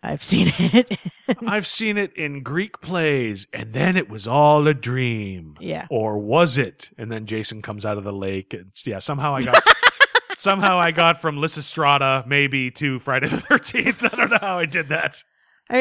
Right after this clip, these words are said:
Speaker 1: mean, uh, the best I could, I would hope for in, in Batgirl forty-nine is, um, there's still some malicious A I, mal-, malware in the A-, A I, and, um, it's all gonna go <laughs> wrong.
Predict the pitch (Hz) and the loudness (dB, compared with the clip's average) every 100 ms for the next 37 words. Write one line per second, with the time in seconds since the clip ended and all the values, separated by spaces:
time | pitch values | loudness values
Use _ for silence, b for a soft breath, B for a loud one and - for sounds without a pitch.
0 | 262 240 143 190 220 240 311 - 254 269 | 4 2 -4 -6 -4 0 2 2 0 0
1 | - 202 254 233 214 185 - 180 185 185 | -2 0 4 6 4 2 0 0 0 0
2 | 185 180 175 - 180 170 170 - 165 - | -2 -2 -4 -4 -2 -2 -6 -2 0 0
3 | - 190 175 - 190 180 170 170 180 175 | 0 2 2 2 0 2 2 2 4 4
4 | 160 156 160 - 160 156 156 160 - - | 2 2 -2 -4 -2 0 2 2 2 2
5 | 175 170 190 175 156 160 160 - 147 - | 0 2 2 2 4 2 0 0 -2 -2
6 | 151 147 156 160 - - 170 165 - - | 0 2 2 0 -4 -4 0 0 -4 -4
7 | 170 185 170 151 151 143 151 - 165 151 | 2 4 4 4 2 0 -2 -2 0 2
8 | 170 139 139 B B B - 147 147 143 | 2 2 -2 B B B -2 2 2 2
9 | 143 143 147 135 - 147 151 160 180 175 | 2 0 -2 -4 -4 0 2 4 2 4
10 | 202 175 285 - - 349 | 4 6 4 6 2 0